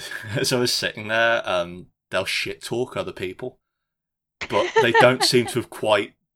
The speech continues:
Speaker 1: grasped on yet that people can see them shit talking from across the room.
Speaker 2: <laughs>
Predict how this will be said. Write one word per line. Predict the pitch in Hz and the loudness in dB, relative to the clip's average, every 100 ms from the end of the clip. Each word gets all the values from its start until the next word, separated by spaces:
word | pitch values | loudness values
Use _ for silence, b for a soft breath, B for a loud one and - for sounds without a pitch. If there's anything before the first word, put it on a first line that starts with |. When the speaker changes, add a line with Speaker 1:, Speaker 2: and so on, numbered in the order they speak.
| _ _ - | _ _ -2
Speaker 1:
grasped | 110 101 - | 0 0 -2
on | 117 110 | -2 -2
yet | 123 135 - | -2 -2 -2
that | 104 - | -8 -6
people | 110 - 101 | -6 -6 -8
can | 107 | -6
see | - - 101 101 | -4 -2 -2 -2
them | 135 139 | -4 -4
shit | - 156 | -6 -6
talking | - 151 147 175 160 | -4 -4 -4 -6 -6
from | 127 | -8
across | - 113 - | -2 -2 -2
the | 101 | -2
room. | 101 117 | 0 2
Speaker 2:
<laughs> | 453 415 494 427 - 494 359 - 392 359 381 359 - 349 | 4 6 6 4 4 4 4 2 2 2 4 4 2 0